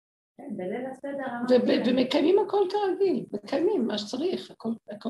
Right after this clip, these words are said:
Speaker 2: בסדר.
Speaker 1: לפני ליל הסדר אמרתי להם, ישבו וכולם ככה בראש, מה הולך להיות,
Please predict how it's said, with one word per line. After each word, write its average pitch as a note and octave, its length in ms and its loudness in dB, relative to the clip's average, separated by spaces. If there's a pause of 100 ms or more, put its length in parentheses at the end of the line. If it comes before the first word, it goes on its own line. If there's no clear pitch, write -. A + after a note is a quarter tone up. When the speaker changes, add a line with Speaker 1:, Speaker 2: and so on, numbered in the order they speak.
Speaker 2:
בסדר. A#3 440 -8 (400)
Speaker 1:
לפני A#3 260 -14
ליל C#4 300 -8
הסדר C4+ 240 -8 (100)
אמרתי B3 320 -6
להם, F3+ 340 -4
ישבו G#3 440 -10
וכולם A3+ 520 -8
ככה G3+ 260 -10 (120)
בראש, G3+ 580 -4
מה A3 200 2
הולך G#3+ 280 2 (140)
להיות, A3 320 0